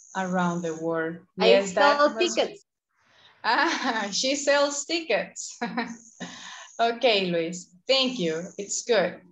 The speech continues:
Speaker 1: Anybody else? Other ideas? Your examples help the class too. Something unreal.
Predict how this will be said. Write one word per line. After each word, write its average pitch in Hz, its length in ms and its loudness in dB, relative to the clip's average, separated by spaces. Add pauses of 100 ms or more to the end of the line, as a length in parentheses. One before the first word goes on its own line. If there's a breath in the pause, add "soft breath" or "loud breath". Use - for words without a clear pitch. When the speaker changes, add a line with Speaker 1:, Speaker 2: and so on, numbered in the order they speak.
(600)
Speaker 1:
Anybody 302 800 2
else? 415 580 -4 (320)
Other 233 360 -2
ideas? 269 960 -6
Your 247 160 2
examples 370 840 0
help 262 300 0
the 226 160 -6
class 190 480 -2
too. 208 280 -6 (2000)
Something 302 600 -4
unreal. 214 800 -4